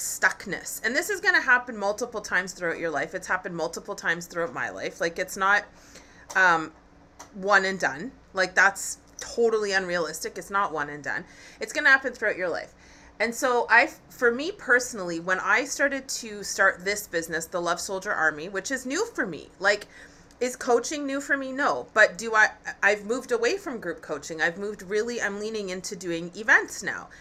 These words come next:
and then one-on-one coaching when it arises. So this business model is quite a bit, is way different than She's the Owner.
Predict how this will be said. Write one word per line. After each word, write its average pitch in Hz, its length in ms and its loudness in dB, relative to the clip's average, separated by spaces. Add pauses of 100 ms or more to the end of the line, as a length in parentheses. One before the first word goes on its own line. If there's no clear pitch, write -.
(140)
and 190 140 0
then 190 160 0
one-on-one 214 520 2
coaching 156 480 -6 (140)
when 175 200 -2
it 165 160 -2
arises. 202 680 0 (1160)
So 233 140 0
this 285 240 2
business 277 460 0
model 196 280 0
is 190 120 -4
quite 254 260 2
a 277 40 0
bit, 233 200 -4
is 175 140 -12
way 294 200 6
different - 460 -4
than 196 140 -2
She's 170 300 -6
the 151 140 -8
Owner. 107 300 -14